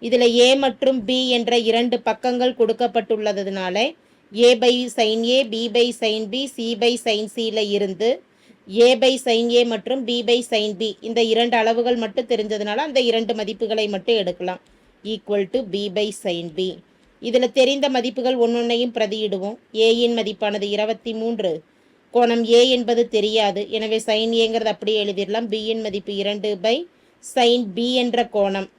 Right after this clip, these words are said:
எண்பத்தி எட்டு டிகிரி என கொடுக்கப்பட்டுள்ளது. இருபுறமும் குறுக்கு பெருக்கம் செய்யலாம். இருபத்தி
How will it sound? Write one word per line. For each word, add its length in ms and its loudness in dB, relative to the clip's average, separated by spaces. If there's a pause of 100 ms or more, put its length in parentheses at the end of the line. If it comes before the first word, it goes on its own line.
(140)
எண்பத்தி 400 -4
எட்டு 200 -4 (100)
டிகிரி 260 0 (100)
என 100 -4 (100)
கொடுக்கப்பட்டுள்ளது. 800 -6
இருபுறமும் 400 -2
குறுக்கு 340 -4
பெருக்கம் 380 -2
செய்யலாம். 400 -4 (500)
இருபத்தி 420 0